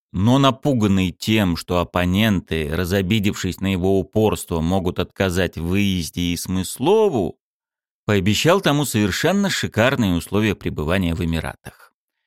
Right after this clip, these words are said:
Он ручался уговорить организаторов обеспечить расходы не трём членам делегации, а семи. Кроме того, не возражал против включения в состав выезжающих и личного врача для Смыслова,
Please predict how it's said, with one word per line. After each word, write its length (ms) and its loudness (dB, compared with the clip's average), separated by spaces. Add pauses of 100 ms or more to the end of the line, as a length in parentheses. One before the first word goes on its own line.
(200)
Он 200 6
ручался 680 2
уговорить 580 0
организаторов 880 0
обеспечить 720 -4
расходы 640 -4
не 160 2
трём 380 2
членам 500 -6
делегации, 880 -6 (480)
а 80 4
семи. 520 0 (640)
Кроме 320 2
того, 280 2
не 120 4
возражал 540 2
против 400 -2
включения 580 0
в 60 -6
состав 520 -2
выезжающих 880 -2
и 80 4
личного 540 4
врача 400 2
для 220 0
Смыслова, 800 0